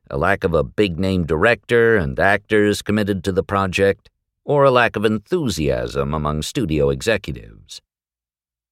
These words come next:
As The Imitation Game demonstrates, the Blacklist can act as an accelerant, focusing Hollywood's attention on a project and giving it crucial momentum.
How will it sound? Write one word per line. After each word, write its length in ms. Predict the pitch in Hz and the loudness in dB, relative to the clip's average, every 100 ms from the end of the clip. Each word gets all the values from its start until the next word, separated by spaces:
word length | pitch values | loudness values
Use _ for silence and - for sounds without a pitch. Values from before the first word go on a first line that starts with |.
| _ _ _ | _ _ _
As 180 | - 147 | 0 0
The 140 | 185 226 | 2 2
Imitation 580 | 262 196 170 - 127 | 2 0 0 0 0
Game 280 | 101 98 80 | 2 2 2
demonstrates, 720 | 76 71 65 - - 73 - | 0 0 -4 -6 -4 -4 -4
the 100 | - | -4
Blacklist 720 | 110 170 202 - 127 113 - - | -2 -2 -2 -2 -2 -4 -8 -6
can 140 | 113 | -2
act 260 | 98 101 101 | -2 -2 -2
as 180 | 95 | -2
an 60 | 90 | -4
accelerant, 880 | 95 - - 147 90 67 55 - - _ _ _ _ - | -8 -8 -4 -2 -2 -4 -8 -20 -20 _ _ _ _ 2
focusing 540 | 185 180 147 151 131 | 2 2 0 0 0
Hollywood's 500 | 113 139 143 123 117 | 0 0 0 0 -2
attention 540 | 107 - 135 - 98 | -4 -4 -2 -2 -2
on 100 | 95 | 0
a 60 | 95 | -2
project 680 | - 113 78 67 90 147 - | -2 -2 -2 -2 -2 -2 -4
and 220 | 113 80 | -4 -2
giving 260 | 101 98 98 | -2 0 -2
it 200 | 98 - | -4 -4
crucial 480 | 143 117 - 92 | -2 -2 0 -2
momentum. 800 | 82 90 117 110 73 62 55 50 | 0 -2 -2 -4 -6 -12 -16 -20